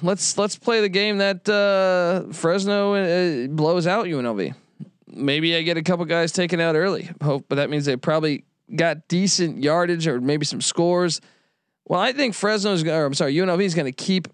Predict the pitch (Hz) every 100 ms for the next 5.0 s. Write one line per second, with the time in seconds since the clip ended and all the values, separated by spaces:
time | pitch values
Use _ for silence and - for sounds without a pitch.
0 | _ - - - 175 160 123 - 170 180
1 | 135 117 107 - 135 127 127 143 165 190
2 | 185 170 156 151 120 165 180 160 165 196
3 | 143 120 - 170 160 147 160 180 135 131
4 | 131 147 208 196 160 - 165 160 190